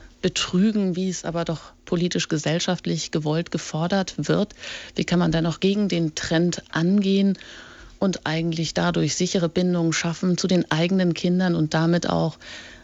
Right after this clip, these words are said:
einen viel besseren Verlauf der ganzen Pubertäts- und Persönlichkeitsentwicklung, die dann eigentlich auch, eigentlich auch viel mehr Freude in das ganze Familiendasein hineinbringt? Und wer wollte das denn eigentlich nicht? Haben Sie Fragen?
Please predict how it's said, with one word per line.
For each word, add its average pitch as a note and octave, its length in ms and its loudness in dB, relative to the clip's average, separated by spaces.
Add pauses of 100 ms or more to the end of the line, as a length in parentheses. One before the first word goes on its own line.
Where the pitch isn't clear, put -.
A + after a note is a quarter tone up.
(140)
einen E3+ 300 4
viel F#3+ 280 0
besseren F3 320 0
Verlauf E3+ 360 -2
der F3+ 120 0
ganzen E3+ 680 0
Pubertäts- F#3 640 -2
und F3 60 2
Persönlichkeitsentwicklung, F3+ 1800 -2
die F3+ 140 -2
dann E3+ 300 -2
eigentlich E3 380 -2
auch, - 140 -10 (160)
eigentlich F#3 360 2
auch F3+ 60 2
viel F#3 160 0
mehr E3+ 160 4
Freude F#3+ 540 0 (500)
in B3+ 160 4
das G#3+ 180 -2
ganze F3+ 280 -8
Familiendasein E3+ 1000 -4 (140)
hineinbringt? F3 760 0
Und E3+ 180 0
wer E3 180 0
wollte D#3 260 0
das C#3 220 -2
denn D#3 240 0
eigentlich C3+ 640 -4
nicht? - 400 -6 (600)
Haben E3+ 200 4
Sie D#3+ 100 0
Fragen? G3+ 540 -2